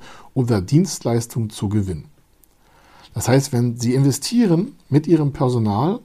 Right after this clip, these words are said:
und den Kosten in ein Projekt, das wie folgt neue Erkenntnisse bei Ihnen erschafft oder Fertigkeiten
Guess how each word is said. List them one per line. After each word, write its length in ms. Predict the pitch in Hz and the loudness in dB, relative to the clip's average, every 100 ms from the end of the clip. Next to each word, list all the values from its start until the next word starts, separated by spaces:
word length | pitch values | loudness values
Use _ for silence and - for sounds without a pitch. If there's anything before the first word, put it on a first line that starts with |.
| _ _ _ _ _ _ | _ _ _ _ _ _
und 180 | 131 143 | -2 2
den 120 | 127 | 0
Kosten 640 | - 151 151 - 117 208 - _ _ _ _ _ | 0 -4 -4 -6 -6 -6 -12 _ _ _ _ _
in 160 | - 165 | 4 4
ein 200 | 139 139 | 2 -2
Projekt, 460 | - 110 165 - _ | 2 2 2 -2 _
das 280 | 123 160 - | -2 -2 -2
wie 80 | 113 | -4
folgt 420 | - 123 185 - - - - - _ | 0 2 0 -4 -20 -20 -20 -20 _
neue 240 | 107 123 127 | 2 4 6
Erkenntnisse 560 | 110 - 143 151 165 | 4 0 -2 -2 0
bei 160 | 156 151 | 2 2
Ihnen 220 | 151 165 | 2 0
erschafft 520 | 160 160 185 196 - _ _ _ _ | -2 -2 -4 -4 -16 _ _ _ _
oder 260 | 123 120 | 2 2
Fertigkeiten 1000 | 107 - 139 143 151 - 143 151 160 175 | 0 0 -2 0 -6 -2 0 0 -2 -6